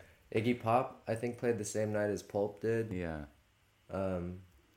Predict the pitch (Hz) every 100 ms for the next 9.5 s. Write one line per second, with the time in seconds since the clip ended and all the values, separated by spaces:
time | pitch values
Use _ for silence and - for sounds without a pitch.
0 | _ - - - 120 123 127 127 110 117
1 | 110 107 95 92 90 - 95 98 - -
2 | - - 107 - - 147 147 - 104 104
3 | 101 90 87 85 - 85 - 76 78 -
4 | 82 80 76 - 76 - 71 73 69 69
5 | - 73 76 71 - - _ - - -
6 | - _ _ _ - 85 - 78 - -
7 | 78 73 73 71 71 73 69 - 71 110
8 | 120 113 107 113 127 120 120 120 120 117
9 | 113 113 117 113 113